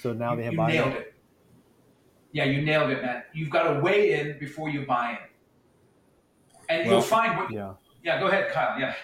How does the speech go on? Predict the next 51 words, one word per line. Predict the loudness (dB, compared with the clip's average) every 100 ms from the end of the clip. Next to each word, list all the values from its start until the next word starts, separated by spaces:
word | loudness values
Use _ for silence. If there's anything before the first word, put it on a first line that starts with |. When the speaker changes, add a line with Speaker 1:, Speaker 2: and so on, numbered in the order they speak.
| -16 _ _ _ 4
Speaker 3:
No, | 4 4 2
I, | 2 2 0
I, | 0 4
I |
was | 6 6
just | 2
gonna | 2
say, | 4 4
too, | 4 4 4
I, | 2
I | 0
mean, | 0
and | 0 -2
if | -4 0
I | 2
was | 2
the | 0
facilitator, | -4 0 0 2 2 2 -2
to | 0
me, | 2
that's | 2
also | 2 0 0
great | 0 0 0
because | 0 -2 -2
I'm | -2 2
not | 2 2
trying | 0 0 0
to | -2
guess | -6 -6 -2 0 -2
what | -2 -4
people | -4 -6 -8
are |
thinking. | -6 -6 -4 -6 -8 -12 _ _ _ _ -2
They're | 0
telling | 2 0 -2 -6
me. | -14 _ _ _ -20 _ _ _ _ _ _ _ -10
Speaker 1:
Mm-hmm. | -8 -8 -10 -10 -14 -10 -2
Speaker 2:
And | 0
that's | 2 0 -2
the |
thing, | -2 -2
Speaker 1:
Yeah. |
Speaker 2:
espe-, | -2 -2 -2 -2
especially | 0 0 0 0
as | -2
a | -2
leader. | -2 -4 -4
So | -4 -4 -6 -10 _ _ _ _ _ _
as | 0 2
a | 2
leader, | 2 2 2 2 2 0